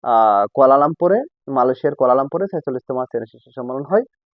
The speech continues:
একশো চুরানব্বই নম্বর স্বেচ্ছামিত্র অধিকার বিল অনুমোদন করে ফ্রান্স। স্বেচ্ছামিত্র ওর, আহ, যে অধিকার, যে রাইটস, সেটা কিন্তু তারা বিল, আহ,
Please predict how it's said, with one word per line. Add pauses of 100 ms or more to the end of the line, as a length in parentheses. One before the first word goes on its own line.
(480)
একশো
চুরানব্বই
নম্বর
স্বেচ্ছামিত্র
অধিকার
বিল
অনুমোদন (100)
করে
ফ্রান্স। (140)
স্বেচ্ছামিত্র (560)
ওর,
আহ,
যে
অধিকার,
যে
রাইটস, (320)
সেটা
কিন্তু
তারা
বিল, (120)
আহ,